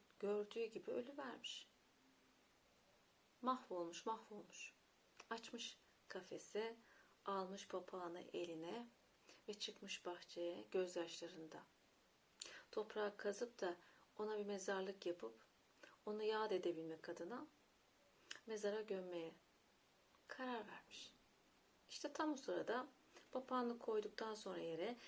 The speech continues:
mezarı kazar-, kazırken, kazıdığı esnada birden papağanın canlandığını, uçup ağacın tepesine konduğunu görmüş.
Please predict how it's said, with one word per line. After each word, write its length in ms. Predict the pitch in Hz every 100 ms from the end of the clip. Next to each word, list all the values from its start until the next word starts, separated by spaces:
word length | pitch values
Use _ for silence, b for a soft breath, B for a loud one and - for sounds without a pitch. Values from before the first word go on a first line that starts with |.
| B 220
mezarı 340 | 214 220 220
kazar-, 680 | 220 208 214 202 190 - -
kazırken, 720 | 196 190 185 175 180 180 294 - - B B B -
kazıdığı 440 | 220 208 214 233
esnada 680 | 208 170 - 170 165 160 233 - - - - - - - - - B B B B B - - - -
birden 600 | - 349 339 - - 285 - - - -
papağanın 720 | - 285 - 277 254 208 277 - - - - - - -
canlandığını, 1040 | - 240 247 240 240 226 214 208 185 208 - - - - - - -
uçup 380 | 349 - 277 269 - - - - -
ağacın 520 | 311 311 277 - 214
tepesine 680 | - 330 277 254 233 254 269
konduğunu 520 | - 285 262 262 254
görmüş. 540 | 247 233 220 214 -